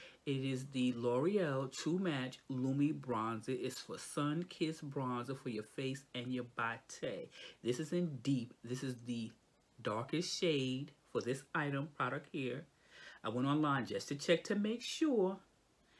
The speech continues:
And yes, this is the deepest one. Okay. But like I said, in her video, it seemed like this was really, really dark. And I was like, "That's perfect," because I'm looking for another bronzer. I think the only bronzer that I have that I really touch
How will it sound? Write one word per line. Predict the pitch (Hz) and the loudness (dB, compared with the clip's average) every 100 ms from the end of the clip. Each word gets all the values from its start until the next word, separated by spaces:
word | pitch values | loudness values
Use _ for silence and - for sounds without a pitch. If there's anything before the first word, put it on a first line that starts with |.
| - _ | -20 _
And | - 160 | 0 2
yes, | 185 143 | 4 2
this | - 143 | -2 -6
is | 160 | -6
the | 143 | -6
deepest | 131 143 147 135 123 | -4 -4 -2 -4 -2
one. | 127 95 107 - - | -4 -4 -8 -12 -8
Okay. | 143 139 98 - - _ _ - - - - - - | -6 -6 -8 -12 -18 _ _ -20 -18 -18 -18 -4 6
But | 202 | 6
like | 226 | 6
I | 269 | 2
said, | 294 226 | 2 4
in | 214 | 4
her | 202 240 | 4 4
video, | 277 254 220 208 208 - | 6 4 6 6 4 4
it | 208 | 2
seemed | - 226 | 2 -2
like | 220 | 0
this | 226 185 | 2 4
was | 165 | 4
really, | 143 127 135 139 160 | 2 2 4 4 6
really | 170 185 | 6 6
dark. | 196 240 247 | 6 4 4
And | 214 | 0
I | |
was | 226 | 0
like, | 160 - | -2 -2
"That's | 180 | -4
perfect," | - - 208 202 - 127 | -4 -2 -2 -2 -6 -8
because | 135 135 | -6 -2
I'm | 135 | 0
looking | 143 160 208 | 0 0 -2
for | - 143 139 139 - - - | 0 0 -2 -6 -12 -10 -2
another | 135 120 160 | 0 2 2
bronzer. | - 123 120 117 | 2 0 0 -2
I | 120 | -4
think | 139 156 | -2 -2
the | 131 120 | -4 -2
only | 143 165 170 | 0 2 -2
bronzer | 139 139 156 165 165 | -2 -2 0 0 -2
that | 139 | -2
I | 131 131 | -2 -2
have | 131 143 139 135 | -4 -2 -2 -2
that | 123 | -2
I | |
really | 117 113 120 139 143 143 143 | -2 -4 -2 2 2 2 -2
touch | - 165 170 - - | -2 -2 -2 -4 -8